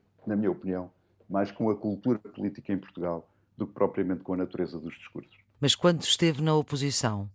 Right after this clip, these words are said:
Speaker 2: também teve dificuldade em fazer discursos de uma natureza mais positiva?
Speaker 1: Eh, tive dificuldade na aceitação.
Speaker 2: Uhum.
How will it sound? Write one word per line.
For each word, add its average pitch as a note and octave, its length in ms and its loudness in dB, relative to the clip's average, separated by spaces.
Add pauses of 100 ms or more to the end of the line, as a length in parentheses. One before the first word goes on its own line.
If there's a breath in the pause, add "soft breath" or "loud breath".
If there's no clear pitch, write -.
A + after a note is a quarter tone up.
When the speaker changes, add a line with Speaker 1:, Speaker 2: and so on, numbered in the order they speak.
Speaker 2:
também C3+ 280 4
teve D3 180 2
dificuldade C#3 540 2
em C#3+ 60 4
fazer C#3 340 2
discursos - 640 -2 (100)
de C3 60 -6
uma C#3+ 140 4
natureza C#3 420 2
mais C#3 220 2
positiva? C3 640 -4 (300)
Speaker 1:
Eh, G#2 220 4 (140)
tive B2 500 0 (100)
dificuldade B2 640 0
na B2 120 2
aceitação. A2+ 580 -4 (200)
Speaker 2:
Uhum. F#2+ 320 -4